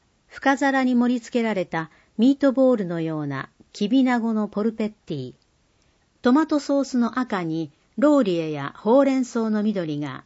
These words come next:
彩りを添えている。二枚目。笑顔の浜口智子先生です。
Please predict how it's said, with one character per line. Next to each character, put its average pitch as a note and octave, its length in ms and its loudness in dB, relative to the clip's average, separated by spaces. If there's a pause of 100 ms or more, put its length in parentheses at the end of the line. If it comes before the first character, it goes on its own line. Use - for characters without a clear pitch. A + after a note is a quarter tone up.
彩 A#3+ 420 2
り A#3 60 2
を G#3+ 100 -2
添 F#3 240 -6
え F3 40 -6
て F3 160 -6
い D#3+ 140 -4
る。 C#3 180 -8 (1700)
二 G#3 100 2
枚 A#3 240 0
目。 G#3+ 260 -2 (760)
笑 C4 120 0
顔 A3 240 0
の E3+ 120 -4
浜 F#3+ 240 -2
口 A#3+ 240 -6
智 B3+ 200 0
子 G3 120 -4
先 D#3+ 220 -8
生 D3 260 -10
で C3+ 140 -8
す。 - 280 -20